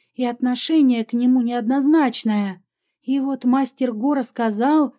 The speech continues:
что они познакомились, а у меня сердце в пятке. Неужели сенсей Виталию Владиленовичу рассказал о случившемся утром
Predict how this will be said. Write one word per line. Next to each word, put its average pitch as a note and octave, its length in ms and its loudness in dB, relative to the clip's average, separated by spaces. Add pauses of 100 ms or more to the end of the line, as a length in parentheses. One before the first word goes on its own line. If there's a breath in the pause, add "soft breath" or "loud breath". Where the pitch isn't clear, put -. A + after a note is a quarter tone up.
(140)
что - 240 -10
они A3+ 240 0
познакомились, B3 1040 0 (400)
а C#4+ 200 0
у C4+ 100 2
меня B3 440 0
сердце A#3 520 -4
в - 100 -12
пятке. A3 640 -2 (420)
Неужели A#3+ 540 -2
сенсей A#3 920 0 (200)
Виталию B3+ 580 -2
Владиленовичу B3 960 2
рассказал A#3 680 -2
о A3+ 40 -4
случившемся B3+ 840 -2
утром A#3 600 0